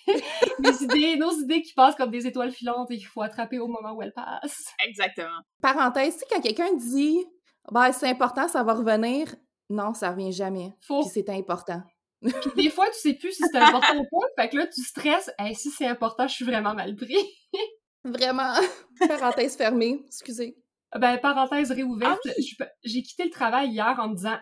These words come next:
Speaker 1: Il me semble que j'oublie quelque chose, puis je pense que c'est important. » Mais il y a une fonction dans nos téléphones maintenant qui est programmer un message. Donc, hier soir, quand le flashback m'est revenu comme à minuit, là, j'ai pu programmer mon message pour qu'il s'envoie ce matin à la personne concernée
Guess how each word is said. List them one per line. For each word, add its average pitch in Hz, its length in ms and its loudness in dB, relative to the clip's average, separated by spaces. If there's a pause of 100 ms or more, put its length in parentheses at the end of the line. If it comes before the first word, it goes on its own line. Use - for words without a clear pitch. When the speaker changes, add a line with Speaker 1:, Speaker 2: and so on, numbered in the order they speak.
(120)
Speaker 1:
Il 202 100 -14
me 196 40 -18
semble 392 400 0
que 233 120 -2
j'oublie 226 280 -2
quelque 214 220 -4
chose, 330 240 -2
puis 214 80 -14
je - 180 -10
pense 415 280 2
que - 80 -14
c'est 208 100 -2
important. » 208 460 -4 (400)
Mais 214 80 -4
il - 20 -2
y 233 60 0
a - 20 2
une 254 80 2
fonction 262 440 -2
dans 240 120 -2
nos 214 140 -6
téléphones 254 400 -4
maintenant 214 240 -6
qui - 160 -8
est - 160 -6
programmer 226 540 -4
un 240 80 -6
message. 214 500 -6
Donc, 196 240 -6
hier 180 240 -8
soir, 226 320 -6
quand 180 120 -6
le 190 120 -4
flashback 208 500 -4
m'est 196 180 -4
revenu 202 380 -4
comme 180 220 -6
à 170 300 -2
minuit, 190 500 -6
là, 349 100 -10 (300)
j'ai 208 160 -6
pu 254 100 -4
programmer 247 540 -2
mon 240 160 0
message 254 580 -2
pour 262 160 -4
qu'il - 140 -18
s'envoie 226 280 -2
ce - 140 -6
matin 240 340 -4
à 233 40 -6
la 190 120 -4
personne 220 340 -8
concernée 247 720 -4